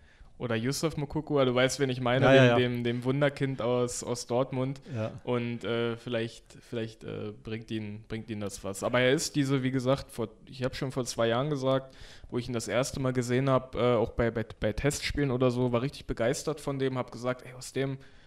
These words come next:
Speaker 1: wird was,
Speaker 2: Mhm.
Speaker 1: der, der muss noch ein bisschen hier und da arbeiten", aber ich sehe da richtig viel Potenzial. Aber die letzten zwei Jahre ist, ist er nicht, ich hab mir eine höhere Steigungskurve
Speaker 2: Mhm,
Speaker 1: irgendwie
Speaker 2: eine Explosion,
Speaker 1: erhofft,
Speaker 2: das ist eine
Speaker 1: ne?
Speaker 2: Explosion.
Speaker 1: Aber, aber die, die kam,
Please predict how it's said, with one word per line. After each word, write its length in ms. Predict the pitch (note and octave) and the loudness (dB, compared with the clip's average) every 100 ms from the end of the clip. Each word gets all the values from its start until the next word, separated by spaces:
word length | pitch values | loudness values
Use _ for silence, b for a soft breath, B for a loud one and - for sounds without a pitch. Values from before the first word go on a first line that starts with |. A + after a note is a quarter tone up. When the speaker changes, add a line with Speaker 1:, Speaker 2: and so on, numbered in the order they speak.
| b | b
Speaker 1:
wird 220 | C3+ C#3+ | -2 0
was, 260 | A#2+ C#3 A#2 | 2 2 2
Speaker 2:
Mhm. 20 | |
Speaker 1:
der, 240 | C3 B2 B2+ | 0 2 2
der 100 | B2+ | 0
muss 220 | C#3 - | -2 -2
noch 100 | C#3+ | -2
ein 100 | C#3+ | -2
bisschen 280 | C#3 C#3+ C#3 | -2 -2 -2
hier 140 | D3+ | -2
und 100 | D3 | 0
da 80 | B2+ | 2
arbeiten", 460 | A2 C#3 C#3 C3+ | 2 2 0 -2
aber 160 | B2 B2 | -2 0
ich 160 | A#2+ B2 | -2 -2
sehe 100 | C3 | -2
da 120 | C3 | 0
richtig 300 | C3 - D3 | -2 -6 -6
viel 120 | C#3+ | -4
Potenzial. 640 | C#3 C#3 C3+ C3 B2 C3 | -2 0 -2 -2 -2 0
Aber 160 | D3 C3+ | 2 2
die 100 | B2+ | 0
letzten 300 | C3 C3 D#3 | -2 -2 -6
zwei 160 | - C#3 | -4 0
Jahre 460 | C3 C#3 D#3 D3+ - B B B B B B - | 2 2 0 -2 -6 B B B B B B -4
ist, 320 | C3 C3+ - | -2 0 -4
ist 140 | D3 C#3+ | -2 2
er 380 | C#3+ C#3+ - C#3 | 2 2 0 -8
nicht, 540 | C#3 D3 G3 - - - - C#3 | -8 -2 -2 -4 -12 -20 -20 -12
ich 140 | C#3 | -2
hab 140 | D#3 D#3+ | 0 4
mir 60 | |
eine 380 | E3 D#3 D3 C3+ - C3+ | 6 6 6 2 -2 -2
höhere 300 | D#3 D#3+ C#3+ | 0 0 0
Steigungskurve 800 | - C3 C#3 C#3 - C3 A#2+ A#2+ | -2 -2 -2 -2 -4 0 2 2
Speaker 2:
Mhm, 40 | |
Speaker 1:
irgendwie 320 | G#2+ B2 A#2+ B2 | 2 2 4 4
Speaker 2:
eine 140 | A2+ | 6
Explosion, 220 | B2 A2+ | 4 4
Speaker 1:
erhofft, 160 | B2 G#2+ | 2 2
Speaker 2:
das 80 | A2 | 0
ist 80 | |
eine 80 | B2+ | 2
Speaker 1:
ne? 40 | C3+ | 2
Speaker 2:
Explosion. 300 | - C3+ C3 | 2 0 4
Speaker 1:
Aber, 160 | C3+ | 6
aber 200 | A2+ C3 | 4 2
die, 180 | B2 C3+ | 0 -4
die 180 | B2+ B2+ | -4 -6
kam, 420 | B2 B2 C3 C3+ | -2 -2 -2 -6